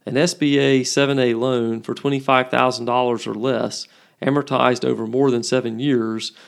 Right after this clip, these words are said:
will run you at thirteen percent interest, while a loan of fifty thousand dollars or more, amortized in under seven years,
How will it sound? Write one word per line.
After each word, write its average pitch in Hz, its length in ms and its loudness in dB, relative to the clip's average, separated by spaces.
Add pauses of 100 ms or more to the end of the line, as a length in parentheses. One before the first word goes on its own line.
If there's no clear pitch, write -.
(180)
will 120 100 0
run 139 240 4
you 117 400 -2
at - 160 -8
thirteen 127 400 0
percent 117 320 -2
interest, - 480 -6 (600)
while 131 180 6
a 123 80 4
loan 135 220 2
of 110 100 -2
fifty 156 260 -4
thousand 127 420 2
dollars 117 380 0
or 110 80 -4
more, 117 540 -2 (300)
amortized 127 680 2
in 117 120 -6
under 180 280 4
seven 110 340 -2
years, 113 440 -4